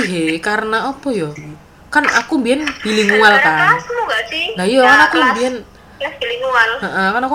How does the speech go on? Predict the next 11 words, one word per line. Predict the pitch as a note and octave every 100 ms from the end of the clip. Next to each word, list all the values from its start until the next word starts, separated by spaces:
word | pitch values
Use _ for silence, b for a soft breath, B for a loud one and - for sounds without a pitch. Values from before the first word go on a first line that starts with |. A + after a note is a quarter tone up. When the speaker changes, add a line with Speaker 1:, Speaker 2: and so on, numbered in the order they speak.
| C#4
Speaker 1:
S | C4+
M |
P | A#3
bilingual. | C4 G3+ F3+ D#3+ D#3 E3+ E3+ D#3+ D#3 -
Iku | G3
kan | D4+ D4
diperbolehkan | A3 F#3 - G#3 F#3+ A#3
membawa | A#3 G3 F3
laptop. | E3 D#3+ F3 E3 E3 D#3+ - B B B B B -
Nah, | G3
pas | F#3+